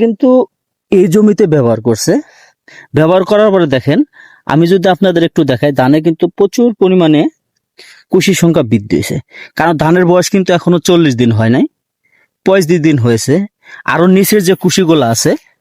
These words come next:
এগুলা কিন্তু আরো বৃদ্ধি হয়েছে। সম্মানিত দর্শক ভাইরা, একটা কথা সবসময় খেয়াল রাখবেন, ধান রোপণের চল্লিশ দিনের ভিতরে যে কুশিগুলা বৃদ্ধি হবে, যে কুশিগুলা বড় হবে, সেটাই কার্যকারী কুশি হবে এবং সেটাই আপনার ধানের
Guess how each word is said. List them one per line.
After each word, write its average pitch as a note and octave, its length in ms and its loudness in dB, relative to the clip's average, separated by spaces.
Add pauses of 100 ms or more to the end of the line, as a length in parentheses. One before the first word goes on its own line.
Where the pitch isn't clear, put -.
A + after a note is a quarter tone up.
(680)
এগুলা E3 340 0
কিন্তু F3+ 240 0
আরো G3 100 0 (360)
বৃদ্ধি B2+ 280 -2
হয়েছে। A2 240 -4
সম্মানিত E3 340 0
দর্শক F3 240 0
ভাইরা, C#3 200 0 (560)
একটা G#3+ 220 -2
কথা G#3+ 240 0
সবসময় G#3 400 0
খেয়াল E3+ 220 2
রাখবেন, D#3+ 280 0 (480)
ধান D3+ 220 2
রোপণের G#3 440 2 (160)
চল্লিশ G#3 420 2 (140)
দিনের G3 340 2 (300)
ভিতরে D#3 380 2 (640)
যে F#3+ 120 2 (140)
কুশিগুলা F#3+ 500 2 (140)
বৃদ্ধি D#3 360 0
হবে, C3+ 200 2 (120)
যে D3+ 160 2
কুশিগুলা D#3+ 520 0 (500)
বড় D3 300 0
হবে, D#3 160 0
সেটাই E3 360 -2
কার্যকারী E3+ 400 0
কুশি E3+ 340 -2
হবে G#3 140 -2 (120)
এবং D3 120 2 (120)
সেটাই D3+ 280 0
আপনার E3+ 240 -2
ধানের F3 240 0